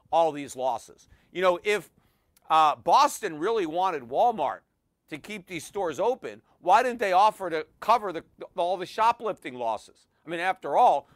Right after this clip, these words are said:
Walmart is paying taxes. Supposedly, right, they're, they're in Boston paying taxes.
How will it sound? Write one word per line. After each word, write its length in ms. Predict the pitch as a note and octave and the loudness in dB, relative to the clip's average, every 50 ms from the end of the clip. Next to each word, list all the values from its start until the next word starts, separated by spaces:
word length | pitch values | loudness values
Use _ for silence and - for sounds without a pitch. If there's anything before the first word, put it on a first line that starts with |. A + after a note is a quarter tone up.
| _ - | _ -4
Walmart 420 | D3 G3+ B3 C4 B3 A3 G3+ F3+ D#3+ | 2 4 4 4 6 6 4 4 4
is 100 | D3 - | -2 -10
paying 320 | - - F#3+ F#3 D#3 C3 | -6 -4 -4 -4 -4 -6
taxes. 720 | - - F3 A3 B3 B3 - - - B2+ D3 E3 - _ _ _ _ _ | -2 0 2 4 4 2 0 -4 -12 -12 -12 -14 -16 _ _ _ _ _
Supposedly, 720 | - - F#3+ C#3+ - G#3+ C4 D4+ D#4 C#4 G3 D3 C3+ C3 | -10 -10 -8 -4 0 2 2 2 0 -2 -6 -8 -8 -2
right, 220 | C3 E3+ F#3 F3+ | 0 0 0 0
they're, 200 | - E3+ D#3+ D3 - _ _ _ | -2 -6 -6 -6 -8 _ _ _
they're 180 | - E3+ E3+ D#3 - _ - | 0 0 0 0 -4 _ -10
in 240 | F#3 A3+ C4 C#4 A3 | -8 -8 -6 -2 0
Boston 580 | F3+ F3+ A3 A#3 G#3 - - D3+ C3+ B2 A#2+ _ _ _ _ _ - _ _ _ | 4 4 4 4 2 0 -6 -12 -12 -14 -14 _ _ _ _ _ -20 _ _ _
paying 300 | - G3 A3 A3 F#3+ - | -8 -6 -6 -6 -8 -10
taxes. 520 | - - F#3 A3 A3 - - - - | -6 -4 -2 -2 -2 -4 -8 -16 -18